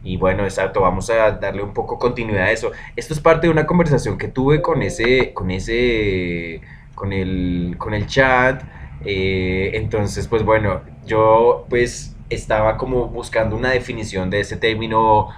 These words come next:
wokeism. Entonces encontré una, una tradu-, una traducción al español que es el término despertarismo. Entonces, pues bueno, vamos a, vamos a leer un poco qué hablamos allí con el,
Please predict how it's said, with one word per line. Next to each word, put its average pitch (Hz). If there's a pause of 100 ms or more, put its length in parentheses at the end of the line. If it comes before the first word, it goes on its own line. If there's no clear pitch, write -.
(140)
wokeism. 95 (560)
Entonces 98
encontré 104
una, 120
una 117
tradu-, 151
una 120
traducción 147
al 131
español 127
que 104
es 90
el 92
término 120
despertarismo. 82 (480)
Entonces, -
pues 104
bueno, 98
vamos 90
a, 92
vamos 98
a 110
leer 104
un 90
poco -
qué 107
hablamos 104
allí 85
con 98
el, 78